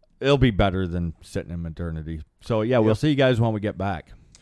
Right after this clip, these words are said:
Speaker 2: Yep, and for those out in the wastelands of modernity, those of you who are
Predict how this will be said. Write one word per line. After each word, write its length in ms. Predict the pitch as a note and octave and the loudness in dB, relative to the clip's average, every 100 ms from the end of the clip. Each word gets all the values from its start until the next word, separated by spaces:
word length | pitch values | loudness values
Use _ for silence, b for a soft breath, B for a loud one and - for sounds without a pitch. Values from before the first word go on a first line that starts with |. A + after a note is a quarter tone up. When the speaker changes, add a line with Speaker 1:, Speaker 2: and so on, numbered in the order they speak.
| b b - | b b -8
Speaker 2:
Yep, 220 | D#3 - | -8 -6
and 460 | C3 C3+ B2 G#2+ - | -6 -2 -2 -4 -6
for 160 | C3+ C3+ | -8 -4
those 240 | D3 C#3 | -2 0
out 180 | D3 C3 | -2 -2
in 60 | |
the 80 | A#2+ | -6
wastelands 560 | A#2+ C3 - B2+ B2+ A#2 | -6 -8 -6 -4 -2 -2
of 100 | A2 | -4
modernity, 720 | A2 G#2+ A#2 A#2+ A#2+ C3+ C3 A#2 _ _ _ | -4 -4 -2 -4 -4 -6 -8 -10 _ _ _
those 200 | A2 A#2 | -8 -6
of 80 | A2+ | -6
you 140 | C3 A#2+ | -8 -8
who 120 | G#2 | -8
are 300 | F#2+ F2+ | -8 -8